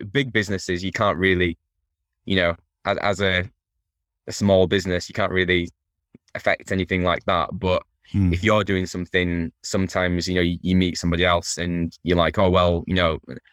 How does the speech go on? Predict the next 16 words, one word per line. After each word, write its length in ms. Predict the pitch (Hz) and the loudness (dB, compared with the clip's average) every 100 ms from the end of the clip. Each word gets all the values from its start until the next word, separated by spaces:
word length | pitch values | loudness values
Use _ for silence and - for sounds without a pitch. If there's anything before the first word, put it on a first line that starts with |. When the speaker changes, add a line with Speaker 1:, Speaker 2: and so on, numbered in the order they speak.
| _ _ _ | _ _ _
Speaker 1:
I 140 | - 98 | -4 -2
do 400 | 95 90 87 87 _ _ - | 0 2 0 -2 _ _ -8
this 480 | 87 92 - - - | 0 0 0 -8 -4
when 180 | 87 87 | -2 -2
a 60 | |
client 340 | - 98 87 65 | -2 -2 0 2
moves 260 | 90 80 | 0 2
in." 260 | 90 87 87 - _ - | 0 0 -4 -10 _ -10
Speaker 2:
Mm. 60 | 92 | -4
Speaker 1:
Sometimes, 300 | 98 92 85 | -2 0 -2
like, 120 | - | 2
"Oh, 120 | 98 | 2
that's 200 | 92 - | 2 -2
a 40 | 87 | -2
good 80 | |
idea." 480 | 87 87 87 90 87 | 0 0 2 2 0